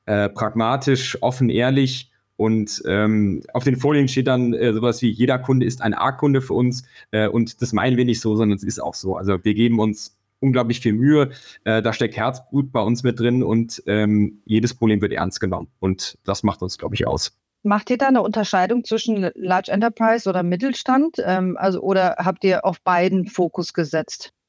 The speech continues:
Speaker 1: Wir kommen aus dem Mittelstand und, äh, der Großteil unserer Kunden befindet sich auch im Mittelstand, aber wir, ähm, betreuen auch viele Kunden im Large Enterprise Segment, ähm, sind da aber natürlich auch kontinuierlich am Wachsen.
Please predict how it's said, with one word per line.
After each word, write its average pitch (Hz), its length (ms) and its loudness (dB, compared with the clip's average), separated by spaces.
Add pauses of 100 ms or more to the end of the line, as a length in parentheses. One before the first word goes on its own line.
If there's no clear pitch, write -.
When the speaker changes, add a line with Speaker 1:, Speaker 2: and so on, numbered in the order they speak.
(120)
Speaker 1:
Wir 117 520 2 (240)
kommen 185 640 0
aus 127 220 0
dem 123 100 0
Mittelstand 160 640 -2 (600)
und, 104 480 0
äh, 104 280 0
der 107 300 -2
Großteil 127 440 0
unserer 120 280 0
Kunden 117 220 0
befindet 131 320 0
sich 139 160 -2
auch 127 160 0
im 127 60 2
Mittelstand, 127 600 0 (280)
aber 123 600 -2 (160)
wir, 110 400 2
ähm, 101 440 0 (200)
betreuen 110 460 0
auch 131 260 0
viele 143 300 0
Kunden 127 420 2
im 110 380 0
Large 95 260 -2
Enterprise 120 460 0
Segment, 117 480 0 (340)
ähm, 104 240 2
sind 104 220 2
da 101 60 2
aber 98 100 0
natürlich 98 360 -2
auch - 140 -2
kontinuierlich 95 600 -2
am 73 100 -4
Wachsen. - 380 -4